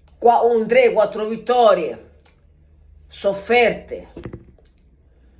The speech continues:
soffertissime, qualcuno addirittura, per riportare subito a galla quei tifosi che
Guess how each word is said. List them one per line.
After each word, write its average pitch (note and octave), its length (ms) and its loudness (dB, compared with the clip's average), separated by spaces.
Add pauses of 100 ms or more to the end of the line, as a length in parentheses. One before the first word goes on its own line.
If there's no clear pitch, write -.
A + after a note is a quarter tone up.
(200)
soffertissime, F3+ 1300 -8
qualcuno G3 520 -2
addirittura, F3+ 640 -4 (1080)
per A3+ 160 2
riportare A3 580 4
subito F3 400 -2
a F3 60 4
galla D3 600 0 (2000)
quei G3 200 -2
tifosi F3+ 580 -2
che D3+ 300 -6